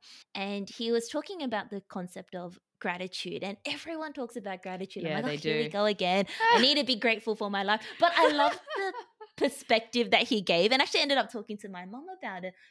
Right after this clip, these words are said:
Speaker 1: because he said, he broke it down in a way that actually, like, resonated with me. And he said the point of gratitude is that, you know, I guess we have to find a fine balance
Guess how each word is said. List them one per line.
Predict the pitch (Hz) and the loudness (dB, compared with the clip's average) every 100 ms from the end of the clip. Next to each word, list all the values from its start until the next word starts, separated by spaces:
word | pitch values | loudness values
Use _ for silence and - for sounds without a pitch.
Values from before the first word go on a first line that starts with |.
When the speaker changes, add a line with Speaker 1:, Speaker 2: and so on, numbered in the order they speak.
| - | -10
Speaker 1:
because | 262 269 262 | -8 -6 -8
he | 247 | -8
said, | 247 226 - | -4 -6 -6
he | 240 285 | -6 -4
broke | 294 294 | -2 -4
it | 262 | -4
down | 214 196 | -6 -6
in | 185 | -6
a | 180 | -8
way | 180 180 | -8 -8
that | 175 170 | -10 -10
actually, | 175 - 180 175 180 | -14 -12 -10 -10 -12
like, | 165 | -14
resonated | 175 190 180 175 175 180 | -8 -6 -6 -8 -8 -10
with | 185 180 | -10 -10
me. | 190 175 - - - | -10 -10 -16 -20 -12
And | 196 | -6
he | 214 | -4
said | 214 202 | -4 -6
the | 214 | -8
point | _ 330 392 | _ -10 -10
of | 359 | -8
gratitude | 226 226 233 208 180 _ _ - | -6 -6 -6 -10 -14 _ _ -8
is | 214 208 | -8 -6
that, | 190 180 _ | -10 -10 _
you | 202 | -16
know, | 185 175 - _ _ | -14 -14 -16 _ _
I | 254 | -8
guess | 285 285 - | -4 -6 -6
we | 269 | -8
have | 262 277 | -6 -8
to | |
find | 269 226 | -6 -6
a | 202 | -6
fine | - 185 190 | -4 -4 -4
balance | 180 170 175 170 | -6 -6 -8 -10